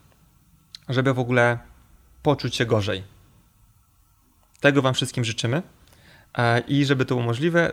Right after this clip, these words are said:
musicie troszeczkę inaczej patrzeć na układ nerwowy i na ciało, e, i na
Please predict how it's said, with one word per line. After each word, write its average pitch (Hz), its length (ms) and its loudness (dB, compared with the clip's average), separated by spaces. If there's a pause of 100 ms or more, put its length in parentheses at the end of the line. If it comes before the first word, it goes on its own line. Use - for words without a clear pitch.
musicie 143 760 -2 (100)
troszeczkę 147 460 -6
inaczej 139 500 -2
patrzeć - 480 -6
na 127 300 -4 (540)
układ 139 520 0
nerwowy 131 420 -2
i 139 140 -2
na 123 140 0
ciało, 151 440 0 (480)
e, 131 360 -2
i 143 100 0
na 139 300 0